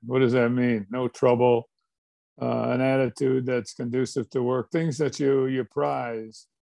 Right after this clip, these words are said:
You don't let that person come on board with baggage and continue to carry some of those habits with him. That's the big thing, you know, to give somebody who's, who's desperate across the,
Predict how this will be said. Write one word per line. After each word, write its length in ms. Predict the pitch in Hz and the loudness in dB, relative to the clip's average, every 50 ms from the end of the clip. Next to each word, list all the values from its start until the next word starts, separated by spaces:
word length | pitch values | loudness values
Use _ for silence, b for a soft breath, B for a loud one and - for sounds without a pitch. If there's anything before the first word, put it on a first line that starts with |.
| _ _ _ _ _ _ - | _ _ _ _ _ _ -8
You 80 | 139 131 | -6 -2
don't 240 | 151 160 160 175 | -2 0 0 0
let 200 | 160 147 139 - | 2 0 0 2
that 240 | - 151 151 147 - | 2 0 0 0 0
person 400 | - 160 156 139 - - 147 131 | 0 0 0 0 -2 -4 -8 -6
come 180 | - 151 143 143 | -6 -6 -4 -2
on 220 | 135 131 123 120 | -2 -2 -2 -2
board 580 | 120 143 151 156 143 127 120 117 113 110 113 120 _ _ _ _ _ _ _ _ _ _ _ _ _ _ _ _ | 0 0 2 2 2 2 2 0 0 -4 -8 -14 _ _ _ _ _ _ _ _ _ _ _ _ _ _ _ _
with 340 | - 131 127 123 117 - - 302 370 - | -4 -2 -2 -2 -2 -4 -10 -16 -14 -8
baggage 640 | 117 113 127 139 147 156 147 131 127 120 113 110 143 | 0 2 4 6 6 6 6 6 6 4 4 2 2
and 180 | 135 123 120 | 0 0 2
continue 520 | - 139 120 113 - 147 147 147 143 131 120 | 2 0 -2 0 0 0 2 2 2 2 2
to 420 | - - 131 127 123 123 117 113 - | 0 0 2 4 4 2 2 0 0
carry 360 | - 147 151 151 139 131 117 | 2 2 4 4 2 0 -2
some 220 | - - 135 127 | -4 -6 -8 -6
of 100 | 131 127 | -6 -4
those 400 | 123 120 120 117 110 104 - - - | -2 -2 -2 -4 -6 -8 -12 -14 -8
habits 560 | 135 151 160 156 135 120 113 110 - - - - | -6 -4 -2 -2 0 0 -2 -2 -4 -10 -8 -2
with 240 | 147 165 143 - - | 0 0 0 0 -2
him. 240 | 123 110 107 107 _ _ _ _ _ _ _ _ _ _ _ _ _ _ _ _ _ _ _ _ - | -6 -6 -6 -10 _ _ _ _ _ _ _ _ _ _ _ _ _ _ _ _ _ _ _ _ 0
That's 260 | 151 143 139 139 - | 2 2 2 2 0
the 100 | - 139 | -2 0
big 280 | 123 135 135 123 110 - | 4 6 6 6 6 4
thing, 320 | 147 143 135 120 104 - - - | 2 2 2 2 0 -2 -6 -4
you 80 | 135 123 | -2 0
know, 180 | 123 120 117 113 | 0 0 -2 -2
to 120 | - 139 | -4 -2
give 200 | 131 160 156 - | 0 2 0 0
somebody 440 | - 175 160 147 151 143 143 131 131 | 0 -2 -2 0 2 2 4 4 2
who's, 360 | 131 127 123 120 113 - - | 2 0 0 -2 -6 -8 -8
who's 320 | - 127 127 123 110 104 117 | -6 -4 -4 -4 -6 -8 -8
desperate 540 | 120 117 139 143 131 - - 143 131 120 117 | -4 -2 0 0 0 -2 -4 -2 -2 0 0
across 400 | 107 - - 131 131 120 - - | -2 -2 -2 -2 -2 -4 -4 -6
the, 220 | 127 113 110 | -6 -6 -6